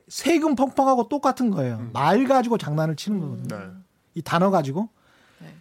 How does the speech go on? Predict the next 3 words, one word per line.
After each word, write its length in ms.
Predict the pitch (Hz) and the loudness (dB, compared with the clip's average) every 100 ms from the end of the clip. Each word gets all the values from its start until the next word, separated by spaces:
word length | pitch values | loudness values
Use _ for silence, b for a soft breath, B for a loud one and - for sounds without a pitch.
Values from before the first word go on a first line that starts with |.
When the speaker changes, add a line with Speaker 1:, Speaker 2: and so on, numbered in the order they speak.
| B | B
Speaker 1:
시장이라는 1300 | - - 339 294 277 269 262 247 214 160 190 202 196 | -2 2 2 4 2 4 2 2 2 2 2 4 2
그 160 | 175 175 | 0 -2
단어가 1200 | 131 143 160 156 143 135 151 - 139 170 226 | 0 0 2 0 -2 -4 -8 -14 -4 0 0